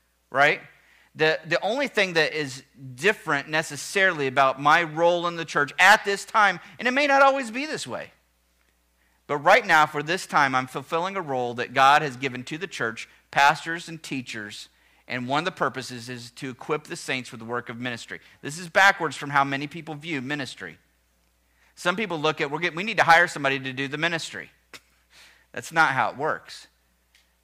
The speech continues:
That's not how it works in the Bible, and that's not how it's gonna be here, because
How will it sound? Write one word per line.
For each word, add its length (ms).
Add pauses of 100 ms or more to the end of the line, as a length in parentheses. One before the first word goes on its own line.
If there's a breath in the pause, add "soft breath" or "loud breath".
(500)
That's 200
not 240
how 180
it 60
works 460
in 180
the 60
Bible, 560
and 180
that's 280
not 240
how 160
it's 140
gonna 220
be 220
here, 500 (920)
because 420